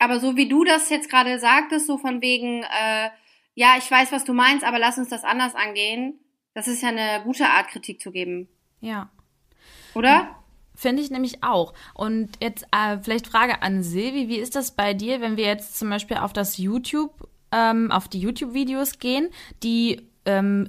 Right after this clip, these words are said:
Speaker 2: die produzierst du ja selber, du machst, äh, du, du, du drehst die, du schneidest die.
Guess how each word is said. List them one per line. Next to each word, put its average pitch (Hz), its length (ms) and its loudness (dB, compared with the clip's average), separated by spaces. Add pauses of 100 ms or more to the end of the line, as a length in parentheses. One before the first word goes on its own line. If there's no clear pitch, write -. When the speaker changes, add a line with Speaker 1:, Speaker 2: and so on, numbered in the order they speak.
Speaker 2:
die 196 240 -4
produzierst 240 640 -2
du 240 80 -2
ja 214 220 0
selber, 262 360 -2
du 247 80 -8
machst, 220 400 -6
äh, 196 200 -4
du, 202 180 -10
du, 196 200 -10 (200)
du 190 140 -8
drehst 247 320 -4
die, 285 80 -4
du 214 100 -8
schneidest 226 560 -2
die. 339 140 -4